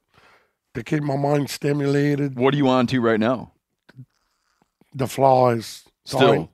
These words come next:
Speaker 1: uh, yeah. Tying Atlantic salmon flies.
Speaker 2: For display?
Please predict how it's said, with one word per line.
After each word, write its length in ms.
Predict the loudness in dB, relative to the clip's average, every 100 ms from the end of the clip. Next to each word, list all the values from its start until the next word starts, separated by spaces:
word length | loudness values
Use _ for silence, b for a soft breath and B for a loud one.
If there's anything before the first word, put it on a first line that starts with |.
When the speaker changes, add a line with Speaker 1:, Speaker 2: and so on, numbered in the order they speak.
| _ _ -18
Speaker 1:
uh, 60 | -10
yeah. 320 | -4 -4 -4 -12 _ _ _ _ _ _ _ _ _ _ -4
Tying 300 | 0 2 0
Atlantic 440 | 0 0 0 -6
salmon 360 | -8 -8 -8 -12
flies. 600 | -14 -14 -16 -18 -20 -20 _ _ _ _ _ _ _ _ _ _
Speaker 2:
For 100 | -6
display? 600 | -4 -4 -4 -4 -4 -4